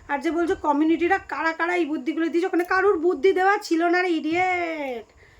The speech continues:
বুদ্ধি দেওয়া ছিল না। ওখানে ছিল আমার মনে মনে কি হচ্ছে, মন পড়ার মালিকটা কে, তোমারই খুব ফেভারিট একজন, যাকে তুমি মেরে হাত পা ভেঙে দিয়েছিলে। ও আজকাল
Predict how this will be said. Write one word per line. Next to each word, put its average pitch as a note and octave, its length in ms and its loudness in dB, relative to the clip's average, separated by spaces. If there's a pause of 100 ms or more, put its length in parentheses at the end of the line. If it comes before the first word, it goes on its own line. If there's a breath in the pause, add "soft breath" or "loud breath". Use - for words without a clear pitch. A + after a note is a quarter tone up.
(240 soft breath)
বুদ্ধি A#3+ 300 -8
দেওয়া D4+ 220 0
ছিল D4 200 -6
না। C#4 120 -4
ওখানে C#4 280 -4
ছিল E4+ 240 2
আমার E4 340 2
মনে D#4 360 4
মনে G4 320 4
কি E4 180 0
হচ্ছে, C4+ 540 -6 (380 soft breath)
মন D4 240 2
পড়ার E4+ 240 2
মালিকটা D#4+ 420 0
কে, F4+ 260 0 (180)
তোমারই G4 600 4 (140)
খুব A#4+ 420 2
ফেভারিট F4+ 400 -2
একজন, E4 380 -4 (400 loud breath)
যাকে D#4 220 -6
তুমি F#4+ 200 0
মেরে D4+ 420 2
হাত E4 320 -4
পা F4+ 80 -2
ভেঙে D4+ 320 -2
দিয়েছিলে। A#3+ 440 -8 (400 soft breath)
ও D4+ 200 -2
আজকাল F#4 420 -2